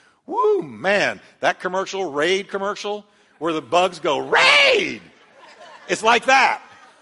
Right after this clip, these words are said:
And they're, and they're hitting those buttons to get out of that elevator. Why? Because he scandalizes people.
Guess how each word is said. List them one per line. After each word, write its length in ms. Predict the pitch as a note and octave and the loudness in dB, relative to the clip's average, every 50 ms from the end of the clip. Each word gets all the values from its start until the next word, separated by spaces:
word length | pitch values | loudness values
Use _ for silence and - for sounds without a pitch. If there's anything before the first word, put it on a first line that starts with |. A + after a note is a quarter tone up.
| - - - _ - - - - - - - - _ _ _ _ _ _ _ _ _ _ _ _ _ _ _ _ _ _ _ _ D4 D4+ D#4 _ _ _ _ _ _ _ _ _ _ _ - - - - - - - | -20 -20 -20 _ -20 -20 -20 -20 -20 -20 -20 -20 _ _ _ _ _ _ _ _ _ _ _ _ _ _ _ _ _ _ _ _ _ _ -20 _ _ _ _ _ _ _ _ _ _ _ -20 -20 -20 -20 -16 -8 -6
And 140 | D3+ F3+ | -4 -2
they're, 100 | F#3 G3+ | 0 0
and 140 | G3+ F#3 G3 | 0 2 4
they're 140 | A3+ A#3+ A#3 | 4 4 4
hitting 380 | - - C#4 C#4 C4 A3+ G#3 F3 | 4 2 0 0 0 -4 -4 0
those 200 | F#3 G3+ F3+ D#3+ | 0 0 0 2
buttons 300 | G3+ A#3+ A#3+ G#3 E3+ D3 | 0 0 0 0 -6 -6
to 60 | E3 | -2
get 100 | F#3 F#3+ | 2 4
out 140 | F3 E3 E3 | 4 4 4
of 60 | E3+ | 4
that 140 | E3 D3+ D#3+ | 4 4 4
elevator. 500 | E3+ D#3+ D#3+ D3 C3+ A#2+ A#2 G#2 - - - - - - - | 4 2 2 0 -2 -2 -4 -4 -8 -12 -14 -18 -18 -16 -6
Why? 380 | - G3 B3 C4 B3+ A3 D3+ - - - - - | 0 2 4 4 4 2 0 -2 -4 -12 -14 -8
Because 460 | - A#3+ - A3+ A3+ A3+ A3 G#3 - - - - - | -8 -6 -2 0 2 2 2 0 -2 -8 -20 -12 -6
he 200 | G#3+ A3 G#3+ G3 | -4 -4 -4 -4
scandalizes 1400 | - - - - - - B3 C4 C#4+ C#4+ C#4 C4+ B3 G#3 F3+ E3 C#3+ C3 C3+ B2 A2 A2 - G#2 F#2 E2 - | -6 -10 -12 -14 -8 -2 0 2 2 2 2 0 0 -2 -2 0 0 -2 -2 -2 -4 -8 -12 -14 -16 -18 -18
people. 460 | - _ - F#2+ E2 _ _ C#2 A#1+ | -20 _ -20 -20 -20 _ _ -20 -20